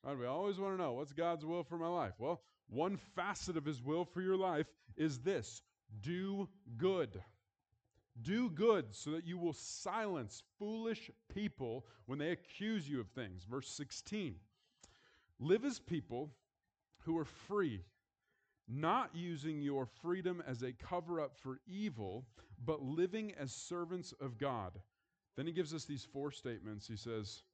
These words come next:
"Honor everyone, love the brotherhood." He's talking about Christians. "Love Christians, fear God,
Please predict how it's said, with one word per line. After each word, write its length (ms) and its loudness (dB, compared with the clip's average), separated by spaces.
"Honor 320 0
everyone, 460 -2
love 320 2
the 80 -6
brotherhood." 600 0
He's 160 -10
talking 240 -2
about 240 -6
Christians. 500 -4
"Love 300 0
Christians, 680 -6
fear 240 4
God, 420 0